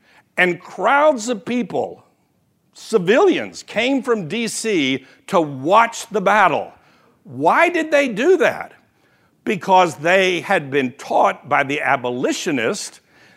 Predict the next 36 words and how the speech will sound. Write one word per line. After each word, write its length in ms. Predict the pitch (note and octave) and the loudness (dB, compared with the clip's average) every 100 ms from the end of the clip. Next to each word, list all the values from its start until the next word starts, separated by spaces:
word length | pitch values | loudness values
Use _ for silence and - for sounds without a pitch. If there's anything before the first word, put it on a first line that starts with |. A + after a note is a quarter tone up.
| _ | _
that 180 | F#3+ - | 0 2
the 140 | F#3 | -2
only 420 | E3+ G3 D4+ C#4 | 0 0 2 0
thing 840 | A3+ G#3 G3+ F#3 - - - C3+ B2+ | 0 2 2 0 -4 -4 -2 -4 -8
<clears throat> 100 | _ - | _ 0
preventing 800 | E3 E3 C#3 C4 B3+ D#3+ C#3+ D3 | 0 2 0 -2 0 0 2 0
the 100 | D#3 | -4
kingdom 400 | - A#3 B3+ C4 | -4 -2 0 -2
of 260 | B3+ - | -4 -8
God 440 | - C#3 C3+ D3 D#3+ | 2 6 6 6 2
from 160 | F3+ | -8
coming 320 | E3 F#3+ A3 B3+ | -4 -2 0 -2
on 160 | B3 | 0
earth 260 | C#3 C#3+ - - - | 2 2 0 -10 -6
was 160 | C4 | -4
slavery. 880 | - - E4 E4 E4+ C#4 G3+ A2 F2 _ _ _ _ _ _ _ | -4 -2 0 2 0 0 2 0 -6 _ _ _ _ _ _ _
And 280 | - G3 E3+ | -2 -2 2
we're 200 | F3 B3+ | 4 4
gonna 180 | D4 C#4+ | 4 4
go 220 | A3+ A3+ | 4 4
out 240 | E3+ E3 F3 | 4 4 2
there, 340 | F3 F#3 B3+ - - | 2 4 2 -4 -2
we're 220 | G3+ G#3 | 2 4
gonna 200 | F#3 E3 | 4 2
beat 580 | B2+ A2 D#3 A#3+ - - | 0 -4 0 0 -2 0
those 580 | A#3+ A3 G#3 - - - _ _ _ | 2 2 0 -6 -12 -16 _ _ _
rebels, 800 | C3+ F3 E3 D3 F#3 D#4 - - - _ _ _ _ _ _ _ - | 0 4 4 4 0 -2 -8 -16 -20 _ _ _ _ _ _ _ 0
and 480 | G3+ G3+ G3 F#3+ D3+ - | 2 4 4 2 -4 -2
the 160 | E3 G3 | 0 0
kingdom 580 | - A#3+ E4+ F#4+ C4+ | -2 -6 -2 0 0
of 140 | B3 F#3+ | 0 -2
God 400 | A3 F#3 F3 F#3 | 2 4 4 2
is 140 | E3+ | -2
going 240 | E3 F3+ F#3 | -2 -2 -4
to 80 | |
come. 640 | A3 - F4 F#4+ D4+ A#2 F2+ | -8 -2 0 2 2 -2 -6